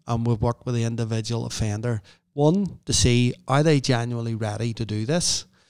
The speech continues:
Have they actually addressed some of the issues so that it's not just about, um,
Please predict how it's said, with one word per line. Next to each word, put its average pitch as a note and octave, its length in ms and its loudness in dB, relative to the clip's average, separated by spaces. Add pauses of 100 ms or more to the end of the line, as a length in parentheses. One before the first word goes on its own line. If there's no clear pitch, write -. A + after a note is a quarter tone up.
(460)
Have D#3+ 260 4
they D3 180 6
actually A#2+ 540 0 (160)
addressed A2+ 480 2
some A2+ 180 2
of A2+ 80 2
the A2+ 120 2
issues A2 380 0
so A#2 200 2
that A2+ 120 2
it's A#2 280 0
not C3 180 2
just - 480 -2 (160)
about, A2+ 440 0 (220)
um, G#2 460 -6